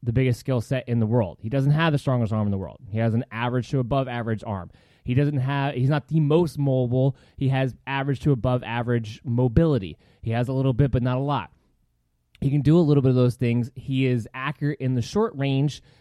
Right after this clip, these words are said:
not so accurate in the deep range. And what we go back to is that this Giants offense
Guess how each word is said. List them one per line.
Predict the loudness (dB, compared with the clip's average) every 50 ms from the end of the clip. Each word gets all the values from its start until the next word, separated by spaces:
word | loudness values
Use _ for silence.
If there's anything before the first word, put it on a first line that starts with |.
| _ _
not | -4 -2 -2 -4 -4
so | 0 0 0 0
accurate | 0 -2 -6 -8 -6 -6 -6 -4 -4 -6 -6
in | -6 -4 -2 -2 -2
the | -4 -4
deep | -2 -4 -4 -4 -8
range. | -12 -16 -16 -20 -20 -20 -20 -20 _ _ _ _ _ _ _ _ _ _ _ _ _ _
And | -4 -2 0 2 2 2 2 0 -2 -4 _ _ _ _ _ _ _ _ _ _
what | 0 2 4 6
we | 6
go | 6 4 4 4
back | 2 0 -2 -6 -6 0
to | 2 4 4
is | 4 4
that | 4 2 2 0 0 2
this | 4 4 6 4 2
Giants | -2 -6 -2 -2 0 0 0 -2 -4 -6
offense | -6 -4 -2 -2 -2 0 0 0 2 2 0 -2 -4 -10